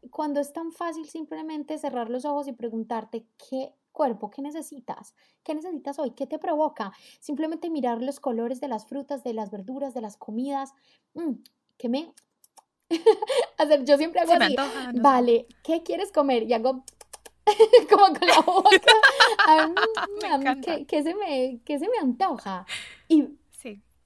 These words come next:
Speaker 1: go for it. O sea, ve por él, que tu cuerpo sabe. Pero yo sé que no es sencillo y,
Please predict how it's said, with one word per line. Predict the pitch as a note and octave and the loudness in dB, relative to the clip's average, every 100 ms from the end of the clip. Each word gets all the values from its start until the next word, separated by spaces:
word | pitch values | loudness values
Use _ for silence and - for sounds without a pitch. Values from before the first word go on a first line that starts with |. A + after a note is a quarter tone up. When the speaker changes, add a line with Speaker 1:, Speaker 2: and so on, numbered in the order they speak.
| _ _ _ | _ _ _
Speaker 1:
go | A3+ B3+ B3+ | 4 4 4
for | D#4+ F#4 C5+ | 0 -4 -4
it. | - - - _ _ | -6 -12 -20 _ _
O | C#4+ | -4
sea, | C#4 A4+ E4 G#3+ G3+ G#3 G#3 | -4 -6 -4 -4 -4 -6 -6
ve | G3+ B3+ A#3 | -2 0 0
por | C#4 F4 | -2 -4
él, | F4+ D4 D#4 E4+ - - | -2 -2 -2 -6 -12 -12
que | C#4+ | -10
tu | A#3 | -10
cuerpo | - G3 G#3 | -10 -10 -12
sabe. | A#3 G#4 A4 C#4+ F3 - _ _ _ _ _ _ _ | -16 -12 -10 -10 -12 -18 _ _ _ _ _ _ _
Pero | A3 | -12
yo | G#3 F#3+ | -10 -12
sé | A3 | -12
que | G#3 | -12
no | G#3+ | -12
es | G3+ | -12
sencillo | G3+ G3 F#3 F3 - _ | -12 -14 -14 -16 -16 _
y, | - A3+ G#3 | -12 -10 -12